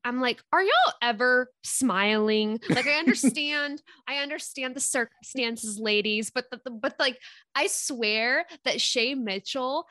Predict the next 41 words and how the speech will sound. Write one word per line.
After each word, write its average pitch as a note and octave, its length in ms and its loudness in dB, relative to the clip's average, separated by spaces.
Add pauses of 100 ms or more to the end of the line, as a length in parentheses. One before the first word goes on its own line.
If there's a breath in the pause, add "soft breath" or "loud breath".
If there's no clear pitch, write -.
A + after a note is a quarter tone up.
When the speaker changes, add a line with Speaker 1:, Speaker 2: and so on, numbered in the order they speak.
Speaker 1:
had A#3 240 -4
to C4+ 80 -12
have A#3 160 -6
Botox G3 540 -6
in G3 180 -6
her F#3 280 0 (340 soft breath)
freaking B3 320 -2
forehead A3 520 0
because A3+ 240 -2
of A3 80 -2
how, A#3+ 220 4
Speaker 2:
<laughs> A#3+ 180 -2
Speaker 1:
the, C4+ 120 -2
like, C#4 200 -4
the, D4 100 0
her D4+ 180 0 (120)
facial C#4 380 -2
expression C4+ 680 -4
looked C4 180 -6
exactly A#3 500 -2
the B3+ 120 -6
same B3+ 280 -4
through C4 100 -8
seven A#3+ 380 -6
seasons. G#3 680 -8 (340 loud breath)
Like, C#4+ 300 -2
the C#4+ 200 -2
aura D4 460 4
of B3+ 160 -2
the C4+ 100 -2
show B3+ 420 0
Speaker 2:
Mm-hmm. A3+ 80 -2
Speaker 1:
is G#3 120 -10
just, A#3 240 -12
like, A#3 220 -4 (420 loud breath)
um, G#3 380 -2 (240)
so C#4+ 720 4 (100)
sad A#3 640 2
all A3+ 240 0
the A3+ 80 -2
time. A3+ 640 -4